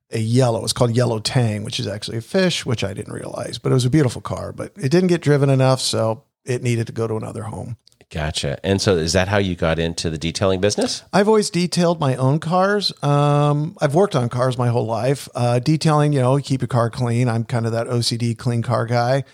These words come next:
Speaker 1: Um, I'll just tell you, do you want me to tell you how I got into the business?
Speaker 2: Exactly.
Speaker 1: Sure.
Speaker 2: That's
Speaker 1: So,
Speaker 2: why we're here.
Speaker 1: yeah. So how this all turned out was, as we were talking earlier, so I retired out of the Navy in two thousand twelve, and I worked in, uh, what's called marine engineering, shipbuilding, ship repair for ten years.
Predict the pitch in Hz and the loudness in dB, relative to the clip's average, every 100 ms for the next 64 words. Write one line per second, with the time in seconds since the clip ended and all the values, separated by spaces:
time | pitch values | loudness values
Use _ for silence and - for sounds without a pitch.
0 | _ _ _ 131 131 127 123 131 - _ | _ _ _ 0 4 4 2 -2 -8 _
1 | _ _ _ - - 151 151 151 156 180 | _ _ _ -20 -4 0 0 0 0 -2
2 | 165 139 160 147 135 156 147 143 120 123 | -2 -2 -2 -2 -2 -2 0 0 -2 -4
3 | 123 120 143 156 147 127 131 135 156 180 | -4 -4 -4 -4 -4 -4 -4 -4 -4 0
4 | 220 135 151 247 180 180 185 170 165 147 | 0 2 2 2 2 2 4 4 4 2
5 | 156 262 - 233 160 - 190 180 180 208 | 0 -2 -2 0 2 2 4 4 4 2
6 | 196 185 170 160 160 135 127 131 123 127 | 2 2 0 0 0 2 2 2 0 -2
7 | 131 - 131 120 143 127 135 123 127 127 | -6 -6 -6 -4 -4 0 0 2 2 2
8 | 120 131 - 139 139 135 131 117 120 120 | 0 -2 -2 0 0 2 2 2 0 -2
9 | 117 117 120 113 117 123 117 120 117 120 | -2 -2 -2 -4 -4 -2 0 -2 -4 -2
10 | 120 120 123 120 123 117 - 113 113 - | 0 0 -2 -2 -2 -2 -4 -6 -6 -12
11 | - _ _ _ - 123 117 - 131 - | -20 _ _ _ -2 0 2 0 0 2
12 | 127 120 123 127 123 113 120 117 117 120 | 2 4 2 4 2 0 0 0 0 0
13 | 113 - 117 123 117 117 110 131 - 107 | 0 0 -2 -2 0 0 0 -2 -2 -4
14 | 120 120 120 123 104 131 120 127 131 117 | 0 2 0 -2 -2 -2 0 2 2 0
15 | 117 | -2